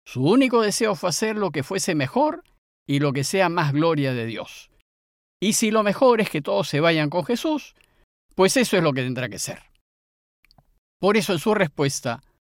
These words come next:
Juan primero vuelve a subrayar que él no es el Mesías, y que no puede tomar el lugar del Mesías,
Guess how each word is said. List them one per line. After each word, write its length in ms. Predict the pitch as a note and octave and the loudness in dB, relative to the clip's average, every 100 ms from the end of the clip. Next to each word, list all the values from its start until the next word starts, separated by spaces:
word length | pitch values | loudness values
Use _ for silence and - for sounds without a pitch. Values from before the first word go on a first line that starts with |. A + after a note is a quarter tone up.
| _ _ _ | _ _ _
Juan 240 | - F3 | 2 4
primero 440 | D3 C#3 D#3+ E3 C#3+ | 4 2 2 2 2
vuelve 340 | C3 F#3+ F3+ | 2 2 0
a 40 | D#3 | -2
subrayar 600 | D3 B2+ A#2+ B2 B2+ B2 | -6 -6 -4 -2 -4 -6
que 240 | A2 A#2+ | -6 -2
él 180 | C#3 B2+ | 0 0
no 140 | B2+ | -2
es 160 | C3 - | -4 -4
el 100 | B2+ | -4
Mesías, 640 | C3+ - E3 F2+ - - _ _ _ _ - | -4 -2 -4 -6 -14 -20 _ _ _ _ -6
y 100 | B2+ | -4
que 140 | D3+ | 0
no 160 | F3+ F#3 | 0 0
puede 260 | F#3+ F#3+ | 0 0
tomar 320 | E3 D3 E3+ F3+ | 0 0 2 2
el 80 | |
lugar 320 | D#3 C3+ D3+ E3 | 2 0 0 -2
del 140 | E3 | -2
Mesías, 640 | E3 D3+ G#3+ G#2+ G2+ - | -2 -2 -2 -4 -8 -16